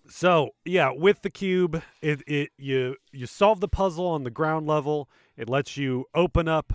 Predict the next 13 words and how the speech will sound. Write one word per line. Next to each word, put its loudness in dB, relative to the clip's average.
the -6
one -2
up -4
in -4
the -10
sky. 0
The -4
one 2
up -2
in -8
the -8
sky, -2
like, -6